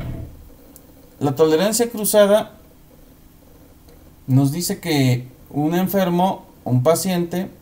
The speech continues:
genera tolerancia no solamente a un medicamento o a una droga o a una sustancia, sino a varias sustancias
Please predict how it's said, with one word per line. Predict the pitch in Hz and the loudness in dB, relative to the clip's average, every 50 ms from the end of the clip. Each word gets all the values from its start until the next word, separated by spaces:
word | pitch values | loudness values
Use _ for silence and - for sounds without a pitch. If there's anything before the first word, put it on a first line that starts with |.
| - - - - - - - | -20 -20 -20 -20 -20 -12 -4
genera | - 123 131 147 160 175 180 175 | 0 0 2 2 2 0 0 0
tolerancia | 196 185 190 196 190 185 185 185 180 - 185 185 185 - - - - - - | -2 -2 0 0 2 2 2 0 0 -2 -2 -2 -2 -2 -6 -18 -20 -10 -6
no | - - 170 | -4 -2 -2
solamente | - 202 196 196 185 180 185 185 185 180 190 180 - - - | 0 0 0 0 0 0 0 -2 -2 -2 -4 -6 -6 -4 0
a | - 131 139 | 2 2 2
un | 165 185 202 | 4 2 2
medicamento | 202 196 180 175 - 165 151 156 160 160 165 165 180 175 170 | 0 0 -2 -2 -2 0 0 0 0 -2 -2 -2 -2 -2 -2
o | - - 131 | 0 2 2
a | 131 135 | 2 2
una | 147 156 160 160 | 2 2 2 2
droga | 151 143 143 143 139 135 139 147 143 139 - - | 2 2 2 0 0 0 0 -2 -4 -4 -6 -4
o | 117 120 | -2 0
a | 120 | 2
una | 131 143 151 147 | 2 2 2 0
sustancia, | 135 131 123 - - 143 139 135 127 123 151 151 156 151 - - - - - - - - - | 0 -2 -6 -4 0 2 2 2 2 0 -2 -4 -6 -6 -12 -20 -20 -20 -20 -20 -20 -18 -12
sino | - - 185 185 190 196 196 185 - - | -8 -4 -2 0 2 2 0 0 0 2
a | - 135 135 131 | 6 6 6 6
varias | 131 139 170 175 175 175 175 165 165 165 165 160 156 - - - - | 6 8 8 10 10 10 8 6 2 0 0 0 0 -2 -4 -6 -8
sustancias | - - - - 131 127 123 - - 147 147 143 139 131 - 139 135 131 127 127 - | -10 -8 -4 -2 -2 -2 -2 -2 -2 0 0 0 0 0 0 0 2 2 0 -2 -4